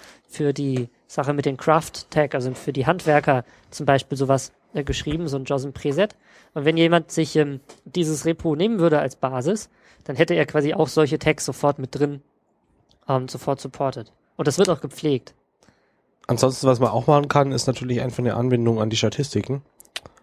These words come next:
Speaker 2: also an Tech-Info. Und dann halt einfach schauen, okay, das
Speaker 1: Oder
Speaker 2: Ding hat
Speaker 1: ans
Speaker 2: diese
Speaker 1: Wiki.
Speaker 2: Tags schon. Äh, ja, ja, das kommt nachher.
Speaker 1: <laughs>
Speaker 2: Ähm, ja, zum Beispiel I D macht das, glaub ich, schon so. Also die, die zeigen dann halt über Tag-Info,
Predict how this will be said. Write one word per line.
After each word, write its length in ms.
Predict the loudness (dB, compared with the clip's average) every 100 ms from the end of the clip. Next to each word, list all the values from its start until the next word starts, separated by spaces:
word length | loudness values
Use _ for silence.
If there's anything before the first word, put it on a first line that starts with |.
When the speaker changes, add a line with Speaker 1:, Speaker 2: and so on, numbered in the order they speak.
| _ 0
Speaker 2:
also 320 | 2 4 4
an 220 | 2 -2
Tech-Info. 560 | -2 -4 -4 -4 -2 -4 -6 _ _ _ _ -8
Und 160 | 2
dann 120 | 2
halt 160 | 4 2
einfach 240 | 0 -2
schauen, 260 | 0 0 0
okay, 340 | -2 -2 -4 -6 -20 _ -10
das 140 | -2 2
Speaker 1:
Oder 80 |
Speaker 2:
Ding 100 | 2
hat 60 | 2
Speaker 1:
ans 140 | 0 2
Speaker 2:
diese 120 | 0
Speaker 1:
Wiki. 140 | 2 0
Speaker 2:
Tags 240 | 0 -4
schon. 260 | -4 -4 -6 _ _ _ _ _ -20 -20 -4
Äh, 140 | 0 2
ja, 200 | 6 8
ja, 160 | 8
das 160 | 6 2
kommt 160 | -2 -2
nachher. 320 | -4 -6 -10 -16 -20
Speaker 1:
<laughs> 200 | -16 -2
Speaker 2:
Ähm, 580 | 2 2 0 -2 -6 -12 _ _ _ -2
ja, 120 | 0
zum 120 | 4
Beispiel 260 | 2 2 0
I 60 | 0
D 120 | 2
macht 240 | 0 0
das, 120 | -4
glaub 180 | -4 -2
ich, 80 | -2
schon 200 | -6 -6
so. 220 | -6 -8 -8 _ _
Also 180 | -4 -4
die, 220 | -2 -2
die 260 | -4 -8 -4
zeigen 380 | 2 4 4
dann 120 | 2 2
halt 160 | 0
über 240 | 0 0 0
Tag-Info, 720 | 0 -2 -4 -2 0 0